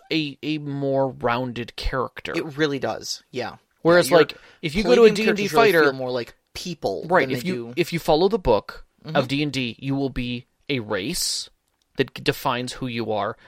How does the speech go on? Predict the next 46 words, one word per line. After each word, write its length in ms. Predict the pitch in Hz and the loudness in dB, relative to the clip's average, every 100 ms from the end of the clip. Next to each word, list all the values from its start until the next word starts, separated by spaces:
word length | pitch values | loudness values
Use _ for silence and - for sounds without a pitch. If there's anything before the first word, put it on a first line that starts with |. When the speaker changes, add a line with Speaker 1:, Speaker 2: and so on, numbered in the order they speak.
| - | -8
Speaker 1:
and 120 | 151 | -6
a 40 | 156 | -6
class 560 | - 190 90 - - - | -2 0 0 -4 -8 -6
that 200 | 135 131 | -8 -6
defines 480 | 147 - 113 107 | -8 -6 -6 -6
who 120 | - 113 | -8 -8
you 220 | 110 135 | -2 2
are. 180 | 156 - | 2 2
Speaker 2:
It 60 | |
defines 340 | 131 123 135 - | -4 -6 -6 -6
what 140 | 120 | -10
you 100 | 120 | -12
do. 280 | 113 117 - - | -10 -12 -12 -2
Speaker 1:
What 180 | 156 156 | 4 4
defines 300 | 135 160 151 | 2 -2 -2
what 100 | 151 | -2
you 80 | 170 | -2
do. 220 | 131 117 | -2 -2
Speaker 2:
Yeah. 160 | - 220 | -4 -8
Speaker 1:
Beyond 400 | 135 220 254 233 | 0 2 2 0
that, 260 | 247 262 - | 0 2 0
until 320 | 131 - 240 | -2 -4 -6
we 140 | 240 | -6
got 240 | 220 214 214 | -2 -2 -2
until, 400 | 190 - 196 180 | -6 0 0 2
like, 340 | 175 151 - _ _ _ _ _ _ _ _ _ | 0 -2 -10 _ _ _ _ _ _ _ _ _
I 100 | 123 | -4
don't 80 | 170 | 0
know, 320 | 160 160 170 _ _ _ _ _ _ _ | 2 2 0 _ _ _ _ _ _ _
three 220 | - 175 | -2 -2
five, 680 | 190 131 123 190 254 - - _ _ _ _ _ - | 2 4 4 2 -2 -8 -20 _ _ _ _ _ -2
we 140 | 208 | 0
really 240 | 226 254 220 | 2 2 0
didn't 220 | 233 220 | -2 -2
even 340 | 196 190 175 151 - | -4 -6 -8 -10 -6
have 200 | 170 143 | -4 0
backgrounds, 800 | 170 - 139 95 69 - - - | 0 0 -6 -6 -8 -12 -14 -6
or, 220 | 131 131 | -2 -2
or, 180 | 135 113 | -2 -4
or, 240 | 113 139 | -2 -2
or 200 | - 139 123 | -2 -6 -4
we 120 | 160 | -6
didn't 160 | 190 | -4
have 80 | 160 | -6
backgrounds 380 | - 117 123 107 | -4 -6 -8 -4
then, 340 | 135 156 110 | -2 -2 -6